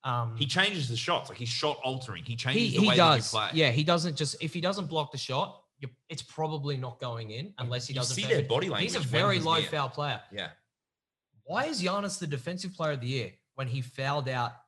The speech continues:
Speaker 1: semi-regularly? I haven't seen A D foul out. I've barely seen him in foul trouble.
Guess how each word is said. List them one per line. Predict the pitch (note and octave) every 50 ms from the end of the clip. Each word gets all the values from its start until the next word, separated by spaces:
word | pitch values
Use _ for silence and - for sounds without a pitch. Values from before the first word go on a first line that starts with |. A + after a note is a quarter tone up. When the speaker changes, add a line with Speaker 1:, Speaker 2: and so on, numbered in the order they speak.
| _ _
Speaker 1:
semi-regularly? | _ - - F3 G3 A3 F3+ B2+ C3+ E3+ F#3 F3 C3+ G#2 F2 D#2+ G2 A2 _ _ _ _ _ _ _ _ _ _ _ _ _ _ _ _ _ _
I | - F#3+
haven't | A3 A3 G3+
seen | - - F#3+ G3 F#3
A | D#3 D#3+ D#3+
D | D3 D#3 D3+
foul | C#3 A#2+ D3 C#3 C3 C3 C3+
out. | C#3 B2+ G#2+ G2+ G2 - - _ _ _ _ _ _ _ _ _ _ _ _ _ _ -
I've | D3 D#3 C3+ A#2+
barely | C#3+ D3 E3+ F3+ F3+ E3+
seen | C#3 - E3+ E3 E3
him | D#3+ D3
in | C3 A#2
foul | A#2 - C3 C#3+ C#3+ C#3
trouble. | - - G#2+ F#2 F2 F2 F#2